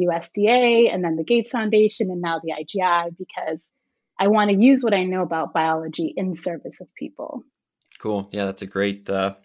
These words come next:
Speaker 2: concise and clear answer. Um, <laughs> it's, that's a cool, it also makes me think about, you know, for me, I remember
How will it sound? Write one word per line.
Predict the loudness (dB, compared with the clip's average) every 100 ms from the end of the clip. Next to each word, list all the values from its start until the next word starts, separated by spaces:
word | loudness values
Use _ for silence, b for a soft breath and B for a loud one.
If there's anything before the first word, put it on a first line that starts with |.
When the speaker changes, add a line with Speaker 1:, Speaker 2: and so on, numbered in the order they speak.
| _ -12
Speaker 2:
concise | -8 -2 0 0 -2
and | -8
clear | -2 2 2
answer. | 2 -2 0 -4 B B B
Um, | 4 4 4
<laughs> |
it's, | 0 2 0 0 -8 B
that's | 0 0
a |
cool, | 4 6 6 6 B B
it | 4
also | 4 2
makes | -4 -6
me | -10
think | -6 -6
about, | 0 2 2 -2 b b b
you | -4
know, | -2
for | -2 0
me, | 2 2
I |
remember | 2 -2 -2 0 0 -2